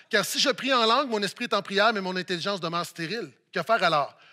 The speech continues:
Je prierai par l'esprit, mais je prierai aussi avec intelligence. Je chanterai par l'esprit, mais je chanterai aussi avec intelligence. En effet, si tu rends grâce par l'esprit, donc en priant en langue, tu rends grâce. Celui qui est assis à côté, parmi les simples auditeurs, comment va-t-il répondre amen ?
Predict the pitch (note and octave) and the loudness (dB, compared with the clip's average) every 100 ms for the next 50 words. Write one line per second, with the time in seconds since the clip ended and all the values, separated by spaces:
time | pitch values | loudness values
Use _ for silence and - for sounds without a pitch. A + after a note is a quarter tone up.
0 | - _ C#3+ F#3+ - G#3+ G#3+ C4+ G#3 G3 | -20 _ -4 -4 -2 -2 0 0 0 2
1 | F#3 - B3+ G#3 F3+ D#3+ F3+ G#3 G3 - | -2 -4 -4 -4 -4 -4 -6 -6 -6 -4
2 | G3 F3 F3 F3 D#3+ C#3 F3 A3+ - C3+ | -4 -2 -6 -8 -8 -4 -4 -4 -10 -10
3 | D#3 A3 G3 - C#4+ G3 F3 - A#3+ F3+ | -4 -2 -2 -4 0 0 0 -8 -8 -8
4 | D#3 G3 F3 G#3 - G#3 F3+ E3+ E3 C3 | -6 -6 -6 -8 -6 -6 -6 -8 -8 -8
5 | E3 G3+ - - - - - A3+ A#3+ A#3+ | -8 -10 -14 -20 -20 -20 -4 2 2 2
6 | - D4+ D4 - _ _ _ _ _ _ | 0 2 0 -2 _ _ _ _ _ _
7 | _ - G4 - A3+ A3 G#3 A#3 B3 A3+ | _ -10 -8 -4 2 2 4 2 2 2
8 | G#3 F#3+ - F#3 F3+ _ _ _ _ B3 | 0 -2 -4 -12 -12 _ _ _ _ 0
9 | C#4+ B3 - C4 B3 C4 C#4+ - A3 A3 | 2 2 2 4 6 4 2 0 -2 0
10 | F#3+ A3 - - - _ _ _ _ _ | 2 2 0 -6 -20 _ _ _ _ _
11 | _ _ - - A#3+ A#3+ D#4+ D#4+ B3 A#3 | _ _ -10 2 4 4 2 2 0 2
12 | C#4+ C4+ B3 - C4 G#3+ G#3 B3 A#3+ B3+ | 2 0 -2 -2 -2 2 0 2 -2 -2
13 | B3+ G#3 D3 - A3+ G3 B3 F4+ C4+ - | -2 -4 -2 2 4 4 2 2 2 0
14 | A#3 G#3+ B3+ A#3 G#3+ A3+ G3+ | -2 0 2 2 2 2 0